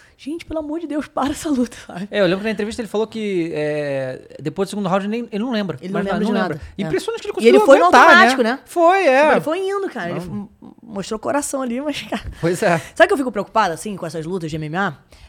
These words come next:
Speaker 1: É que o que que vai acontecer a longo prazo, né? Porque, assim, é um esporte novo, né? Então a gente não sabe co-, o que que esses atletas vão,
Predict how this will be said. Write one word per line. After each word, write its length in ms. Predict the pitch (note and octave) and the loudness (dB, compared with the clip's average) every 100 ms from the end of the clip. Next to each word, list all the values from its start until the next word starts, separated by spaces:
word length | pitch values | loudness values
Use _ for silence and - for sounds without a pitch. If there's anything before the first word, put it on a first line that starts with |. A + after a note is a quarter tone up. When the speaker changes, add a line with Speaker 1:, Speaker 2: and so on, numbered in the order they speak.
| _ | _
Speaker 1:
É 80 | F3 | -10
que 460 | - G3+ F#3+ F#3 D#3 _ - | -6 -4 -2 -2 -4 _ -14
o 60 | - | -10
que 100 | A3+ | -6
que 80 | |
vai 60 | C4 | -6
acontecer 260 | B3+ A#3+ A3+ | -4 -2 0
a 40 | |
longo 240 | A3+ A#3 A3 | 0 -2 -4
prazo, 400 | F3 D#3 C#3 D3 | -4 -6 -6 -10
né? 100 | D#3 | -12
Porque, 220 | - F#3+ | -10 -10
assim, 260 | F#3 D3+ B2 - - - | -8 -12 -14 -20 -20 -6
é 60 | |
um 60 | A3 | -4
esporte 340 | - A3 A3 | -4 -8 -6
novo, 320 | F#3 F#3 A3 - _ _ _ _ - | -4 -4 -4 -10 _ _ _ _ -14
né? 220 | D#3+ F3+ | -12 -10
Então 180 | D#3 E3+ | -8 -8
a 40 | |
gente 120 | F3+ | -8
não 80 | F#3+ | -8
sabe 240 | - G#3+ | -6 -6
co-, 200 | G#3 A3 - | -6 -8 -10
o 80 | |
que 160 | - B3+ | -10 -8
que 80 | C#4+ | -8
esses 180 | A#3 G#3+ | -6 -6
atletas 400 | G3 G3 G3 F3 | -6 -10 -10 -10
vão, 280 | F#3 G#3 | -10 -10